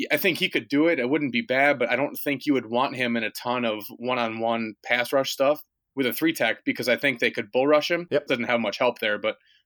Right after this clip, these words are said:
Speaker 1: outside of that, I mean, he's probably a center only, uh, as far as, like, anything above average in the N F L. But yeah, I, I think his, his, uh, his ceiling is at the sky. You know, that, that there's no
Speaker 2: Yeah.
Speaker 1: limit to how good he can be with his movement skills, as rare as those are.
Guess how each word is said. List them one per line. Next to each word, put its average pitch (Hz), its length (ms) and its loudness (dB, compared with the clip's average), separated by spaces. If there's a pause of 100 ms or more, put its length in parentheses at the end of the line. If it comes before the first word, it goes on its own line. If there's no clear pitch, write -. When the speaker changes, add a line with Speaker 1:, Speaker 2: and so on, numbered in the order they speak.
(120)
Speaker 1:
outside 135 260 4
of 120 40 0
that, 120 240 4
I 117 60 2
mean, 117 160 -2
he's 117 400 0
probably 160 500 0
a 143 60 2
center 147 320 2
only, 156 440 0 (300)
uh, 110 140 -2
as 110 220 -4
far 120 200 4
as, 117 180 0
like, 107 300 0
anything 117 300 -4
above 110 260 2
average 120 380 2
in 113 80 -4
the 110 80 -4
N 113 100 -2
F 107 140 -4
L. 117 180 4
But 104 140 -4
yeah, 110 120 0
I, 113 220 0
I - 20 -4
think 123 240 -6
his, 110 280 -4 (260)
his, 120 400 0
uh, 110 220 -2
his 120 220 0
ceiling 135 440 0
is 104 420 -4
at 113 140 -6
the 117 80 -10
sky. 117 320 0
You 98 140 -4
know, 110 120 -6
that, 110 220 -4
that 117 200 -6 (120)
there's 123 180 -2
no 135 120 2
Speaker 2:
Yeah. 151 80 -2
Speaker 1:
limit 135 260 0
to 123 80 0
how 117 160 2
good 120 180 0
he 120 140 -4
can 117 180 -10
be 113 300 0 (240)
with 120 160 -6
his 113 180 -2
movement 113 380 -4
skills, 107 420 -2 (240)
as 117 160 0
rare 110 200 0
as 101 120 -6
those 101 200 -2
are. 95 200 -2